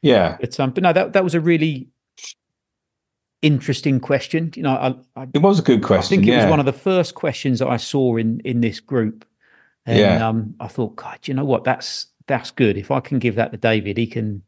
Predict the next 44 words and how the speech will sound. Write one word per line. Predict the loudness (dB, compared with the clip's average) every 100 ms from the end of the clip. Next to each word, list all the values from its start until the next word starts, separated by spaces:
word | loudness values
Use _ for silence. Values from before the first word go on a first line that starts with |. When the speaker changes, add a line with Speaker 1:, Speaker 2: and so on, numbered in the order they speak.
| _ _
Speaker 1:
<laughs> | -20 -2 -2 0
Speaker 2:
work | -4 -10
some, | -8 -8 -10 -16 _
work | -6 -6 -4
some | 0
magic | 4 6
Speaker 1:
Well, | 6
Speaker 2:
with | 2
that." | -2 -8 -2
Speaker 1:
I | 2
think | 2 2
there's, | 0 2
you | 2
know, | 4 2 0
there's | 0 2
obviously | 2 0 -4 -2 -2 -2
other | -2 0
ways | 0 0 0
of | -4
looking | -6 -4 -2
at | 0
it, | -2 -4
I | -12
suppose, | -4 0 0 -2
but | -4 -2
rather | 2 2 2
than | -2
just | -2 -4 -2
saying | 0 0 -2 -4
the | 0 2
obvious, | 2 -2 -4 -4 -4
"Well, | -2 0 0
it'll | -2
be | -2
this | -2 -4
Speaker 2:
Mm-hmm. | -4
Speaker 1:
one | -2
or | 0
that | -2 -2
one | -6
'cause | -8 -6
they | -6
came | -6 -6 -2
down." | -2 -2 -6